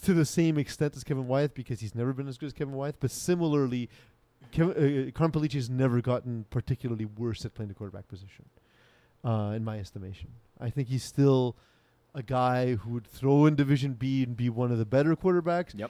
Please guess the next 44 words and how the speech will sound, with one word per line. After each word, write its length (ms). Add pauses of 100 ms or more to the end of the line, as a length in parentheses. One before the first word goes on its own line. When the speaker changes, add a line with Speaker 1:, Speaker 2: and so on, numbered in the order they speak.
(160)
Speaker 1:
and 340
would 200
not 220
be 120
out 140
of 100
place 200
throwing 220
in 60
Division 300
A. 100 (240)
Speaker 2:
So 300
where 240
does 160
that 180
rank, 300 (240)
uh, 400
the 140
commission? 420 (100)
How, 260
how 200
far 300
could 160
they 100
go 300
in 60
the 60
playoff 380
run, 220
uh, 120
with 200
him 140
at 80
quarterback? 320 (1000)
Speaker 1:
I-, 140
in, 400
it 80
Speaker 2:
Three 120
Speaker 1:
makes 160
Speaker 2:
rounds, 380
two 160
rounds, 420
finals? 540 (1040)
Speaker 1:
<sighs> 60